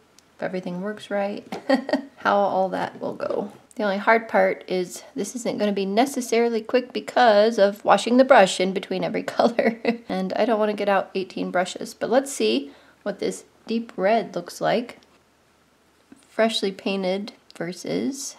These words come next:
how it dried. And that's the trick here, is trying to get the right dilution to get it to spread. Okay, so that one's pretty similar. I have a little bit lighter gradient right there, so that is a little bit tricky to see, but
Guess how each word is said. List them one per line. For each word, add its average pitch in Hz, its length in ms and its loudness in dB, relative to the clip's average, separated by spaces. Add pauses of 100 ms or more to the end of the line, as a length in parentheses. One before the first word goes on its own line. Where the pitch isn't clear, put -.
(100)
how 165 140 -4
it - 280 -8
dried. 254 500 -2 (420)
And 196 80 0
that's 208 200 -2
the 180 120 -8
trick - 300 -2
here, 175 220 0
is 175 160 -4
trying 196 240 -4
to 185 80 -4
get 180 320 -4
the 180 100 -4
right 190 420 0
dilution 190 720 -4
to 185 60 -8
get 190 140 -6
it - 120 -10
to - 80 -10
spread. 262 600 -2 (380)
Okay, 226 140 -8
so 254 160 -10
that 247 200 -6
one's 220 580 0
pretty 302 200 4
similar. 226 640 6
I 202 100 4
have 202 200 2
a 190 60 4
little 226 280 2
bit 226 280 2
lighter 190 380 2
gradient 190 520 0
right 240 240 -2
there, 233 280 2
so 190 240 0
that 190 240 0
is 190 160 -8
a - 40 -12
little 190 180 -4
bit - 160 -8
tricky 185 440 -6
to - 140 -16
see, - 280 -8
but - 320 -2